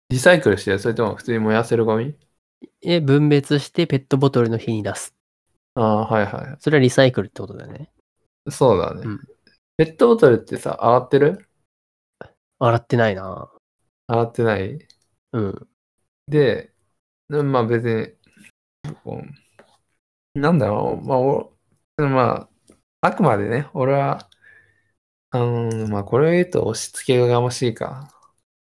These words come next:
Speaker 1: まあ、ここではそういう話もしていこうってことだからいいか。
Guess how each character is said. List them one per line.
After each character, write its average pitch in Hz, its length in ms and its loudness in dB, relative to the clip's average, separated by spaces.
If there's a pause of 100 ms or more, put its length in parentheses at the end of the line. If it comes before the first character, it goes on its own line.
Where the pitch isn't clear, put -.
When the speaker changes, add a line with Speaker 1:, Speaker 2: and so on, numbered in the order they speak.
(220)
Speaker 1:
ま 120 100 -4
あ、 - 40 -6
こ 113 160 -4
こ 156 100 4
で 175 80 2
は 123 120 2
そ 131 140 0
う 143 60 4
い 156 60 4
う - 20 0
話 151 300 -2
も 113 80 0
し - 100 -10
て 123 100 -4
い 123 80 -2
こ 143 120 2
う 135 40 0
っ 139 40 -6
て - 60 -10
こ - 100 -8
と - 80 -6
だ - 80 -6
か - 100 -8
ら - 60 -4
い - 20 -10
い - 40 -10
か。 - 300 -8